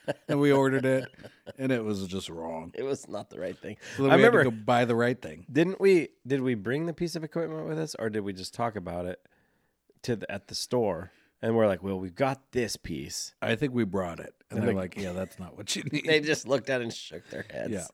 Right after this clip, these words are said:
Speaker 1: Yeah.
Speaker 2: But I knew the guy
Speaker 1: Yeah.
Speaker 2: there, and he hooked us up with the thing we should have just bought from the
Speaker 1: Mm-hmm.
Speaker 2: I mean, it does speak to the point of, like,
Speaker 1: And it works.
Speaker 2: you know, y-, you're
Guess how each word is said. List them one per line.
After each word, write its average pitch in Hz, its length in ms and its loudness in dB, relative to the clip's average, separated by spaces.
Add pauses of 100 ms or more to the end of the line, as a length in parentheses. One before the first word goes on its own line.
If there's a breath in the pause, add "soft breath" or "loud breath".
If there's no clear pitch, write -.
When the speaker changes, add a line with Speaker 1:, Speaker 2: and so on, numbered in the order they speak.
(220)
Speaker 1:
Yeah. - 120 -10 (120)
Speaker 2:
But 135 140 4
I 135 100 6
knew 202 200 2
the 147 100 2
guy 87 380 -6 (340 soft breath)
Speaker 1:
Yeah. 113 120 -2
Speaker 2:
there, 107 180 2
and 120 80 0
he 104 80 -2
hooked 127 200 -4
us 123 140 -8
up 120 140 -2
with 110 100 -8
the 101 60 -10
thing 110 180 -4
we 104 100 -2
should 98 200 -10
have 95 80 -10
just 92 160 -14
bought 92 260 -10
from 92 220 -14
the - 300 -16
Speaker 1:
Mm-hmm. 147 240 -6 (440 soft breath)
Speaker 2:
I 117 60 -6
mean, 135 140 4
it 131 80 0
does 131 200 2
speak - 320 -4
to 127 60 -6
the 101 100 -6
point 104 280 -4
of, 90 100 -6
like, 90 240 -10
Speaker 1:
And 98 100 -2
it 107 60 2
works. 113 360 -6 (680)
Speaker 2:
you 101 100 -10
know, 92 140 -12
y-, 95 320 -10
you're 110 200 -10